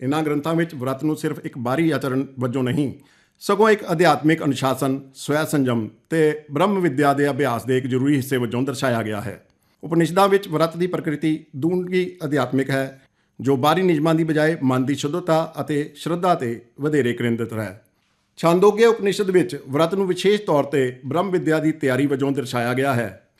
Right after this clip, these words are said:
ਇੱਥੇ ਕਿਹਾ ਹੈ ਗਿਆ ਕਿ ਗੁਰੂਕੁਲ ਵਿੱਚ ਗੁਰੂ ਦੇ ਨਾਲ ਰਹਿਣ ਵਾਲਾ ਬ੍ਰਹਮਚਾਰੀ ਸੱਚ, ਬ੍ਰਹਮਚਰਯ ਤੇ ਭੋਜਨ ਸੰਜਮ ਵਰਗੇ ਪ੍ਰਣਾਂ ਦੀ ਪਾਲਣਾ ਕਰਦਾ ਹੈ। "ਵ੍ਰਤੇਨ ਦੀਕਸ਼ਾਮ ਆਪਨੋਤੀ, ਦੀਕਸ਼ਾ ਸ਼ਰਧਾਮ ਆਪਨੋਤੀ।" ਇਸੇ ਤਰ੍ਹਾਂ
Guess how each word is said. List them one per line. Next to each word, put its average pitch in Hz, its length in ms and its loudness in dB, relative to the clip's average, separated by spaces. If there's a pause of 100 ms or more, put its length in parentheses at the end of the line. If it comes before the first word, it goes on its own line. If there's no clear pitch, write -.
(160)
ਇੱਥੇ 202 180 0
ਕਿਹਾ 214 280 2
ਹੈ 196 140 0
ਗਿਆ 190 200 0
ਕਿ 175 400 -4 (100)
ਗੁਰੂਕੁਲ 196 400 2
ਵਿੱਚ 190 220 2
ਗੁਰੂ 156 240 4
ਦੇ 175 80 4
ਨਾਲ 135 260 4
ਰਹਿਣ 151 160 2
ਵਾਲਾ 156 200 2
ਬ੍ਰਹਮਚਾਰੀ 143 540 0 (460)
ਸੱਚ, 165 420 0 (140)
ਬ੍ਰਹਮਚਰਯ 139 640 0 (200)
ਤੇ 170 100 -2
ਭੋਜਨ 151 360 0
ਸੰਜਮ 160 360 4
ਵਰਗੇ 147 260 2
ਪ੍ਰਣਾਂ 139 280 -2
ਦੀ 147 100 0
ਪਾਲਣਾ 127 320 0
ਕਰਦਾ 117 300 -8
ਹੈ। - 260 -14 (640)
"ਵ੍ਰਤੇਨ 208 540 4 (180)
ਦੀਕਸ਼ਾਮ 180 520 2 (120)
ਆਪਨੋਤੀ, 151 760 0 (180)
ਦੀਕਸ਼ਾ 175 680 4 (160)
ਸ਼ਰਧਾਮ 147 520 2
ਆਪਨੋਤੀ।" 120 560 -4 (600)
ਇਸੇ 190 200 2
ਤਰ੍ਹਾਂ 226 300 2